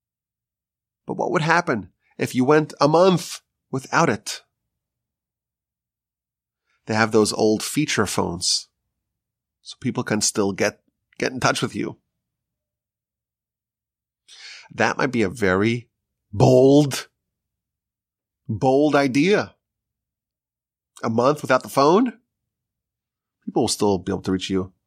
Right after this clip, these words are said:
Uh, things will survive without, without your participation. And then you could go back to it,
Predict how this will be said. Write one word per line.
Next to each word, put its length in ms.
Uh, 440
things 220
will 100
survive 680
without, 580
without 380
your 160
participation. 840
And 160
then 280
you 100
could 140
go 140
back 260
to 100
it, 280